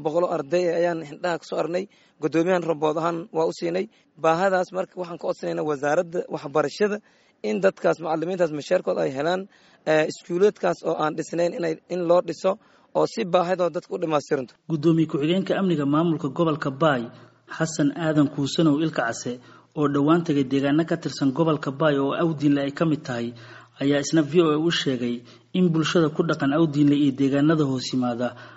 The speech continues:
Speaker 2: ay qabaan xilligan baahi dhanka adeegyada bulshada, waxayna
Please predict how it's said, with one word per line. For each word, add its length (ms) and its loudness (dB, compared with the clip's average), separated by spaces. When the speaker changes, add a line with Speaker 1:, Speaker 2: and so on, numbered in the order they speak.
Speaker 2:
ay 160 -2
qabaan 340 0
xilligan 600 -4
baahi 340 6
dhanka 340 2
adeegyada 420 4
bulshada, 480 -2
waxayna 320 4